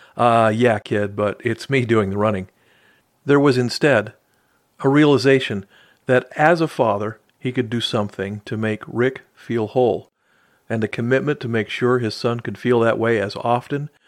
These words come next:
and for as long as possible. Inspired by this example, a neighbor, Brian, took over the running of the Boston Marathon with Rick from twenty fifteen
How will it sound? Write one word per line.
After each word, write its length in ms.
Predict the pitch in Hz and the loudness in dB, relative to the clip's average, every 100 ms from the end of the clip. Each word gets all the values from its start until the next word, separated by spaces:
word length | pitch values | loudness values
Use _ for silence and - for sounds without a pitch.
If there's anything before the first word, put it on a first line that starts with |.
| - | -10
and 140 | 107 | -10
for 220 | - 107 101 | -2 0 0
as 140 | 98 | 0
long 360 | 107 107 120 131 | -2 0 -2 -6
as 200 | 131 - | -10 -4
possible. 640 | - 98 - 92 90 - _ _ _ _ _ _ _ _ _ - | -2 -2 -4 -14 -14 -16 _ _ _ _ _ _ _ _ _ -4
Inspired 500 | 131 - 160 170 127 | -4 4 6 6 4
by 140 | 117 | 0
this 180 | 113 120 | 0 -4
example, 500 | 104 113 104 139 - _ _ | -4 -2 0 -2 -4 _ _
a 60 | 135 | 0
neighbor, 400 | 143 135 104 101 - | 2 2 0 -4 -2
Brian, 460 | 135 131 104 98 - - | 2 2 0 -6 -12 -8
took 180 | 139 127 | -2 0
over 220 | 131 117 | 0 0
the 100 | 110 | -2
running 320 | 107 107 107 - | -2 -4 -6 -8
of 120 | 104 | -8
the 60 | 104 | -4
Boston 420 | 107 107 110 104 | 0 0 0 -4
Marathon 540 | 104 113 113 107 101 101 | -2 -2 -2 -2 -2 -2
with 240 | 143 - | -2 0
Rick 280 | 107 107 - | -2 -2 -4
from 200 | - 104 | -8 -8
twenty 280 | - 113 107 | -6 -6 -2
fifteen 560 | 107 - 123 113 110 | -4 -4 -4 -4 -6